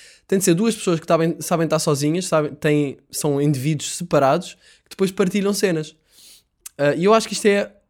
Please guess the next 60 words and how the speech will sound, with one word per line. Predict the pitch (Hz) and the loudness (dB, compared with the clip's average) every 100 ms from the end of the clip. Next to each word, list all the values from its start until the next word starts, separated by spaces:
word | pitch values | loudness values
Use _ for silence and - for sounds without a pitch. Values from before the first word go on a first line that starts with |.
| - | -6
uma | 190 | -2
relação | 190 190 | -2 0
saudável, | 208 220 196 165 135 | 2 2 4 4 2
não | 120 | -2
é? | 120 | -4
Porque, | - 147 - 160 151 151 - _ _ _ _ | -6 -8 -2 2 2 0 -8 _ _ _ _
epá, | 156 170 95 - | -2 0 0 -2
há | - | -2
muitas | 147 160 165 156 | 2 2 0 -2
relações. | 151 143 - 123 113 | 0 0 0 -4 -4
Toda | 143 139 | -2 0
a | |
gente | 135 135 120 | 0 -2 -6
tem | - 127 | -8 -6
aquele | 123 139 131 | -4 -2 0
amigo | 131 139 143 151 151 | 0 0 0 -4 -8
que, | - 156 165 175 170 - _ _ _ _ _ _ _ _ _ | -6 -2 0 0 -4 -12 _ _ _ _ _ _ _ _ _
a | 156 | -4
partir | 156 175 180 | 0 0 2
do | 247 | 2
momento | 233 202 | 4 2
em | 175 | 2
que | 165 | 0
arranjou | 165 180 | 0 2
namorada, | 170 156 160 165 | 2 4 4 4
nunca | 180 190 185 | 2 2 2
mais | 185 180 175 | 2 2 2
o | |
vimos | 175 180 | 0 0
sem | 180 180 | 0 0
namorada, | 180 185 170 139 110 - - | 0 4 4 2 -4 -12 -8
não | 120 | -4
é? | 120 | -4
Tipo, | 123 120 | -4 -4
quer | - 143 | 0 2
dizer, | 143 131 | 2 0
isso | 127 147 | 0 0
é | 139 143 131 143 117 | 2 2 2 -2 -6
<laughs> | - - | -18 -10
aquele | 143 | -8
clássico. | 123 151 143 143 117 - 160 - - | -4 0 0 0 -10 -12 -20 -20 -4
E | 180 | 0
isso | 233 - | 0 2
para | 240 | 2
mim | 240 | 4
não | 233 | 4
é | |
nada | 226 220 | 4 2
saudável. | 214 226 208 180 | 0 2 2 2
Eu | 165 | 2
estava | 180 175 | 2 0
aqui | 175 151 | 2 2
a, | 127 | 0
tive | 131 143 | 0 -4
aqui | - | -2
a | |
pesquisar | 131 - 127 | -6 -4 -2
umas | 123 123 | -2 -2
cenas | 160 143 | -2 -2
antes, | 123 117 | -4 -8